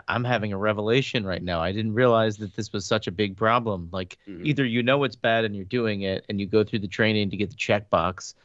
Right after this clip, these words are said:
Speaker 2: Yeah.
Speaker 1: or you knew it was bad all along and you're annoyed that you have to go through the training 'cause you knew it was bad all along.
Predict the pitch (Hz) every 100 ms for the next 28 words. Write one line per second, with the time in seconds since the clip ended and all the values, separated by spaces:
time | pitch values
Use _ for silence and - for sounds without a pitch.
0 | _ - 143 131 123 127 127 135 139 131
1 | 113 120 117 110 110 104 117 127 107 104
2 | 104 _ 120 120 120 117 120 123 120 110
3 | 107 107 110 104 107 - 120 123 107 104
4 | 104 _ - 104 107 117 107 101 95 104
5 | 95 85 85 82 -